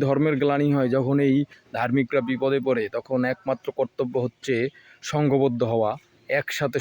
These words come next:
সংঘবদ্ধ হয়ে বিপদ থেকে উদ্ধার পাওয়া, নতুবা ভগবানের শরণাপন্ন হওয়া। কারণ যখন কিছুই করার থাকে না, তখন ভগবান ছাড়া আমাদের কেউ রক্ষা করতে পারে না। আপনি যদি রক্ষা পেতে চান, তাহলে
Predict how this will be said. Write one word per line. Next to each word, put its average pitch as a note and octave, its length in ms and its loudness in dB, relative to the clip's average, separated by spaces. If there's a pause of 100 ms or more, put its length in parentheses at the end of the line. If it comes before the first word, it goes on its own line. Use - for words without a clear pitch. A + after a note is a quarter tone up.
সংঘবদ্ধ C#3 460 0
হয়ে C3+ 240 4 (280)
বিপদ B2+ 320 0
থেকে C3+ 220 -2
উদ্ধার A#2+ 400 -2
পাওয়া, G2 220 -2 (440)
নতুবা D3+ 360 2 (380)
ভগবানের F3+ 540 4
শরণাপন্ন D3+ 560 0
হওয়া। G#2+ 180 -2 (160)
কারণ C#3+ 240 0 (100)
যখন C3 220 2 (100)
কিছুই D#3+ 320 0
করার C#3 360 0
থাকে B2+ 180 -2
না, A2+ 120 -2 (200)
তখন B2 200 -2 (120)
ভগবান C3+ 380 0
ছাড়া B2 260 -2 (140)
আমাদের A#2+ 340 -4
কেউ D#3 160 0 (120)
রক্ষা A#2+ 220 -4
করতে A#2 240 -4
পারে G#2 280 -6
না। A2 60 -16 (720)
আপনি B2 260 -2 (120)
যদি D3 200 2 (680)
রক্ষা C#3 380 0
পেতে D3+ 180 0
চান, A#2+ 200 -2
তাহলে B2 200 0